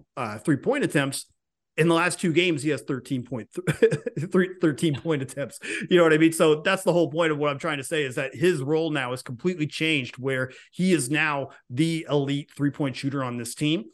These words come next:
And also, one thing that is really interesting is I like to look at the shot splits. Like, what are the, all these total shots coming from?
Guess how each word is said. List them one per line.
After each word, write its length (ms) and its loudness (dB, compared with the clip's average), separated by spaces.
And 220 0
also, 560 2
one 200 -2
thing 120 4
that 260 0
is 160 0
really 340 4
interesting 340 -2
is 80 -4
I 100 -4
like 180 -4
to 80 -4
look 160 -4
at 60 -10
the 60 -10
shot 360 -4
splits. 260 -12
Like, 120 -10
what 280 0
are 160 4
the, 80 2
all 220 0
these 180 0
total 240 -2
shots 340 -4
coming 280 -2
from? 260 -4